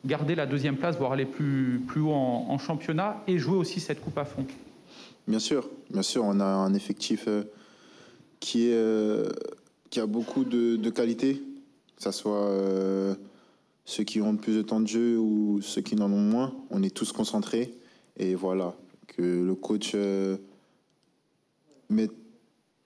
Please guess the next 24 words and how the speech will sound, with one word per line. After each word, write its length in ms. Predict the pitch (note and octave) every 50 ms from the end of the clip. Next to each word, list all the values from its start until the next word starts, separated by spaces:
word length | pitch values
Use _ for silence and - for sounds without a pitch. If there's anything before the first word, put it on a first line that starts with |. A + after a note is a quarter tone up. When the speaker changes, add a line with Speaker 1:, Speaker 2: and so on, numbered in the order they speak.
| _ _ _ _ _ _ _
Speaker 2:
peu 140 | - - C3+
importe, 480 | C#3+ C3 A#2+ C3 - C#3 C3 A#2 - B2+ B2 A#2+ A2 - - - - - - - -
il 120 | C3+ A#2+
va 140 | A2+ A#2+ A#2+
mettre 260 | B2+ B2+ B2 - B2+
un 60 | A#2+
joueur, 360 | A2+ G#2+ A#2+ A#2 B2+ C3 C3
il 100 | B2+ A#2
va 120 | A2 A2+ A2+
se 60 | G2+
donner 200 | A#2 A2+ G#2+ A2
à 60 | G#2+
fond, 260 | G#2+ - B2+ B2 B2 - - - - _ _
qu'il 120 | - - -
soit 160 | - A2 G2+
remplaçant 420 | G#2 G#2 G#2 - G#2 G2+ - A#2
ou 80 | A2 G#2
titulaire, 480 | - G#2 G2+ - - G#2 A2 A2+ A2+ A2+ - - -
il 80 | G#2
va 100 | F#2+ F#2+
tout 160 | F#2 - - G#2
faire 200 | - A2+ G#2+ -
pour 180 | - G#2 G2
apporter. 440 | G2 - - F#2 - - A#2+ B2+